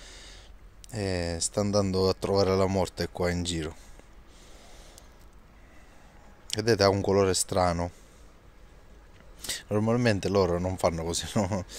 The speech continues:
Non camminano sulle foglie. Giustamente non gli piace più il trattamento, eh,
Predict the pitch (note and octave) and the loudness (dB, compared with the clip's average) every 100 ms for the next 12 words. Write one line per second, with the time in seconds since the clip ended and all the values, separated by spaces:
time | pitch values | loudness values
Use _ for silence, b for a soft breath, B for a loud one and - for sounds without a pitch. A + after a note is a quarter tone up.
0 | B B B - G2 F#2+ G2 G2+ F2 E2+ | B B B -12 -6 0 0 2 0 -2
1 | E2+ F2 F2 D#2+ F2 E2+ E2+ E2+ B B | -2 -2 -2 -2 -2 -2 -6 -12 B B
2 | B B - - B B B B B B | B B -20 -20 B B B B B B
3 | B B F2+ - A2 A2 F#2 D#2+ E2+ E2 | B B -6 -4 0 2 0 0 -4 -4
4 | E2 F#2 F#2+ F#2 F2+ G2 - - - - | -2 -2 -2 0 2 0 -2 -12 -10 -10
5 | - D3+ B2 E2+ D2+ D#2 - - - - | -2 0 0 -2 -4 -10 -14 -20 -14 -6
6 | F2 E2 E2 E2 E2+ | -4 -2 -4 -6 -8